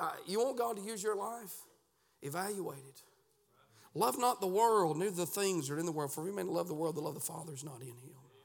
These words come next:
I wrote the words down to this old song. I, I couldn't find the, I couldn't find the, uh, I looked in the song book. I had a song book at my house, and it, that song wasn't in it.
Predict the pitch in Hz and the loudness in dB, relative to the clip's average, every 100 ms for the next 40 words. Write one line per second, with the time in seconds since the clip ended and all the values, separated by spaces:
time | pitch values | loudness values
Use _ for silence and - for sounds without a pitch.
0 | _ _ _ _ _ _ _ _ _ _ | _ _ _ _ _ _ _ _ _ _
1 | _ 170 196 214 190 175 175 135 147 139 | _ 4 6 6 4 6 6 4 0 0
2 | 135 - 147 131 - 151 151 143 143 - | 2 2 2 2 2 2 2 0 -2 -6
3 | - - - - 185 - 180 170 147 135 | -20 -16 -4 0 2 6 6 6 4 0
4 | 127 - - - _ _ _ _ _ _ | -2 -10 -20 -20 _ _ _ _ _ _
5 | _ _ - 139 185 147 165 160 151 135 | _ _ -12 -2 0 2 2 2 0 -2
6 | 131 131 117 123 127 _ _ _ 139 160 | -4 -6 -10 -12 -18 _ _ _ -6 -4
7 | 156 135 - 170 156 147 147 143 143 139 | -2 2 4 4 0 2 0 0 -6 -6
8 | 143 120 147 147 135 131 131 120 156 147 | -2 0 0 -2 -4 -6 -10 -10 -8 -6
9 | - 135 131 - - _ _ _ - - | -8 -8 -12 -16 -20 _ _ _ -2 0
10 | 170 139 143 120 123 151 139 | 0 0 -2 -2 -4 -4 -4